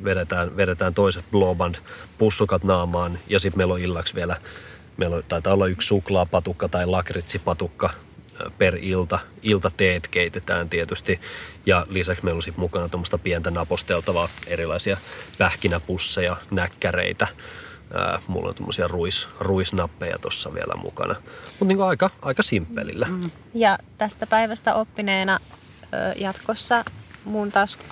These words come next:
Speaker 2: housun taskussa kulkee myös, ö, pähkinöitä tai taateleita tai jotain, mistä saa nopeasti energiaa,
Speaker 1: Yes.
Speaker 2: jos vesipaikan e-, etsintä hieman
Speaker 1: <laughs>
Speaker 2: viivästyy ja lounas jää sen takia,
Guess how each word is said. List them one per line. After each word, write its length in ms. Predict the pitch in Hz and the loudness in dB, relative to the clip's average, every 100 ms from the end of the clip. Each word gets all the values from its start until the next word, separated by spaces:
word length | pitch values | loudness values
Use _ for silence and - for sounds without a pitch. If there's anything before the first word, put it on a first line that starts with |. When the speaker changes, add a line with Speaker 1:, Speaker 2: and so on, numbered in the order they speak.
| - - | -6 2
Speaker 2:
housun 320 | 226 214 190 | 2 2 2
taskussa 440 | 185 190 202 - | 2 2 -4 -8
kulkee 480 | 190 190 180 - 190 | -6 -4 -2 0 0
myös, 440 | 233 226 196 - - - - - - - | 2 2 2 0 -8 -16 -20 -20 -20 -16
ö, 300 | - 190 185 - | -4 -2 -2 0
pähkinöitä 640 | 170 - 190 175 175 180 | -2 -2 -2 -2 0 -2
tai 360 | - 180 175 180 | 2 2 2 0
taateleita 540 | 180 175 180 175 170 - | 2 4 2 0 -2 2
tai 260 | 175 175 | 2 2
jotain, 420 | 185 190 190 185 - | 0 2 2 2 -2
mistä 260 | 190 - | -6 -6
saa 220 | 190 180 175 | -2 0 0
nopeasti 520 | 180 190 185 - 185 | 0 0 0 -2 -4
energiaa, 760 | 185 185 185 - - 185 190 - - | -2 0 -2 -4 2 2 2 -2 -4
Speaker 1:
Yes. 100 | 196 | 2
Speaker 2:
jos 380 | 208 214 - - - - - - - - - 185 | 4 4 0 -8 -12 -18 -20 -20 -20 -18 -6 0
vesipaikan 720 | 185 185 175 165 170 170 170 | 0 2 4 4 4 0 0
e-, 180 | 165 - | -4 0
etsintä 540 | 180 - - 190 170 190 | 0 2 2 4 4 2
hieman 320 | 180 185 185 165 | 2 2 4 4
Speaker 1:
<laughs> 80 | 196 233 | 4 4
Speaker 2:
viivästyy 540 | 226 202 190 190 190 | 6 4 4 2 2
ja 200 | 180 185 | 2 2
lounas 480 | 196 214 208 196 - | 2 2 2 -2 2
jää 240 | 190 190 | 4 4
sen 220 | 196 196 | 4 0
takia, 320 | 202 190 196 | 2 2 6